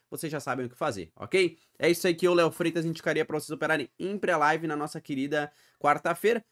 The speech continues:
Com muita cautela, gestão de banca, como eu sempre falo, são jogos que a gente não tem tanto costume de operar. Então, quem quiser, reduz a stake, opera com mais cautela. Não esqueçam, estudem também, aproveitem o Data fifa pra isso,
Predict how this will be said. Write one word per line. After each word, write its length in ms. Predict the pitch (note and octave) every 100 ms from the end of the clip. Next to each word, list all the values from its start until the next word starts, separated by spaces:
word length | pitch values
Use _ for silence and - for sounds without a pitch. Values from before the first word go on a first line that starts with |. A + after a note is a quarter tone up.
| _
Com 120 | - A3
muita 280 | A3 G#3+
cautela, 400 | G#3 G3 F#3+ F#3+
gestão 280 | F#3+ F3+ F#3+
de 80 | E3
banca, 260 | D3+ E3+ E3+
como 180 | E3+
eu 20 | E3
sempre 240 | F3+ F3+
falo, 320 | - E3 C#3
são 160 | B2 C#3+
jogos 240 | D3+ D#3
que 80 | -
a 40 |
gente 200 | D#3+ D#3+
não 100 | D#3+
tem 160 | D3+ D#3
tanto 220 | D#3+ D#3
costume 320 | - - D#3
de 100 | C#3+
operar. 460 | D3 C#3 C3+ D#3+ - _ -
Então, 220 | B2 E3
quem 160 | E3 E3+
quiser, 300 | F3 D3+ E3
reduz 320 | D#3+ D#3 D#3+
a 100 | E3
stake, 460 | D#3+ D#3 D3+ - -
opera 320 | B2 C#3 C#3
com 100 | D3+
mais 220 | C#3 C3+
cautela. 440 | D3 D3+ A2+ F#2+ - _ -
Não 120 | D#3+
esqueçam, 420 | D#3+ E3+ F3+ E3+
estudem 380 | D#3 - E3 E3
também, 240 | D3 D3
aproveitem 420 | D#3+ C3+ B2+ C3+
o 20 | C3
Data 220 | B2 B2+
fifa 240 | - C3+
pra 180 | B2 A#2+
isso, 300 | C3 E3